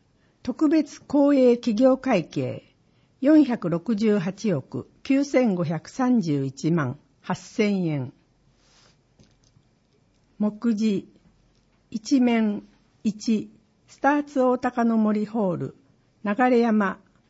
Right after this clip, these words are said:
国際室内楽音楽祭二千二十五。二面、二、市政の一般報告。三、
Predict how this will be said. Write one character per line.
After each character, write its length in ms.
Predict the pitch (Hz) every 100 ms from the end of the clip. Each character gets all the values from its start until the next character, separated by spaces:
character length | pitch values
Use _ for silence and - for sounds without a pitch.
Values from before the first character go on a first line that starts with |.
| _ _ _
国 180 | - 202
際 420 | - 262 254 240
室 260 | - - 269
内 300 | 262 262 247
楽 360 | 247 254 233
音 160 | 220 233
楽 200 | 226 214
祭 400 | - 151 139 170 _ -
二 120 | 214
千 360 | 240 262 196
二 120 | 196 214
十 300 | 180 123 104
五。 260 | 143 135 _ _ _ _ _ _ _ -
二 160 | 214
面、 400 | 220 226 214 208 - _ _ _ -
二、 340 | 220 240 196 - _ _ _ _
市 160 | - 285
政 340 | 294 269 196 160
の 140 | 147
一 120 | 175 - -
般 220 | 254 240
報 240 | 233 180
告。 400 | - 120 - 127 _ _ _ _ _ _ _ _
三、 480 | - 208 196 180